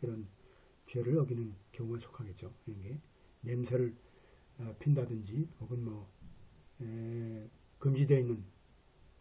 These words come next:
어, 쓰레기를 소각한다든지, 그래서 환경을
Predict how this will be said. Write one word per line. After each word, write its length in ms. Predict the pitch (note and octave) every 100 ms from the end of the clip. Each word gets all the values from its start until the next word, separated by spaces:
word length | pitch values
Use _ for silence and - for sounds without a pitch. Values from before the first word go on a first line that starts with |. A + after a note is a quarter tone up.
| - - - - - - - - - C#3 - - - -
어, 320 | G#2+ G#2+ A2+ G#2
쓰레기를 340 | F#3 D3 B2
소각한다든지, 840 | - D3 - C3+ A2 A2 G#2 C#3+ - - - - - - - - - - - - -
그래서 200 | A#2+ B2+
환경을 460 | C#3 B2+ A#2+ F3